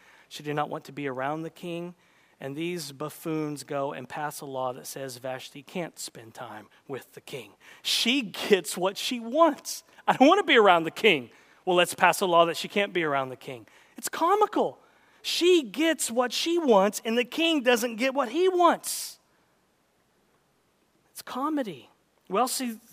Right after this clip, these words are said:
well, we see the comedy later on in chapter six when the king gets that bad case of insomnia and he can't sleep. What does he do? He gets out the royal records and he reads about his own reign. That's supposed to be funny. You can't sleep, so what do you do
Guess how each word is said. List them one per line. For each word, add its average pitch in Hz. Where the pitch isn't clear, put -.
well, 214
we 196
see 269
the 202
comedy 220
later 208
on 214
in 196
chapter 190
six 233
when 190
the 170
king 208
gets 185
that 170
bad 175
case 190
of 175
insomnia 180
and 165
he 151
can't 170
sleep. 208
What 185
does 196
he 208
do? 202
He 208
gets 208
out 220
the 185
royal 185
records 165
and 160
he 151
reads 156
about 151
his 143
own 147
reign. 135
That's 254
supposed -
to 202
be 170
funny. 160
You 214
can't 240
sleep, 233
so -
what 208
do 202
you 202
do 202